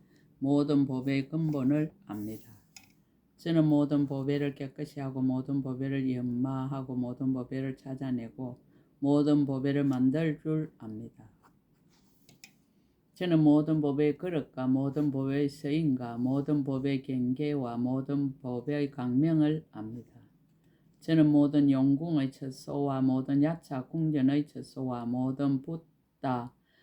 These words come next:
궁전의 처소를 알아서 잘 회피하여 그들의 재난을 면합니다. 바다에 대한 모든 것을 다 알다.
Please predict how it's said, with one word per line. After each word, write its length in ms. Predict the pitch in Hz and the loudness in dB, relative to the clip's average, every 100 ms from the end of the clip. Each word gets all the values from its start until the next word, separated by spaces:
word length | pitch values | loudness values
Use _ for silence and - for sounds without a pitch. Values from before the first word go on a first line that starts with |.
| _ _ | _ _
궁전의 560 | - 165 151 143 131 127 | -4 0 4 4 2 0
처소를 560 | 139 127 160 151 147 147 | -8 -8 -4 -2 -2 -4
알아서 520 | 151 143 131 - 139 | -6 -6 -6 -8 -8
잘 360 | 135 131 131 143 | -8 -6 -6 -6
회피하여 920 | 175 - - 139 131 135 135 127 123 _ _ _ _ | -8 -12 -6 -4 -4 -4 -4 -4 -8 _ _ _ _
그들의 460 | 190 170 147 135 131 | -6 0 2 2 0
재난을 680 | 175 165 147 147 151 165 160 | -2 0 2 4 2 0 -6
면합니다. 960 | 123 120 127 147 151 - - 127 123 - - - _ _ _ - - - - - - - _ _ - | -4 0 2 2 0 -8 -8 -6 -6 -10 -20 -20 _ _ _ -20 -20 -20 -20 -20 -20 -20 _ _ -6
바다에 380 | 180 180 151 | -4 2 2
대한 260 | 135 139 139 | 2 0 0
모든 540 | 135 131 135 147 143 147 | 2 2 2 2 2 2
것을 380 | 165 - 127 | -4 -6 -10
다 140 | 123 123 | -8 -8
알다. 480 | 123 117 123 117 | -8 -8 -14 -16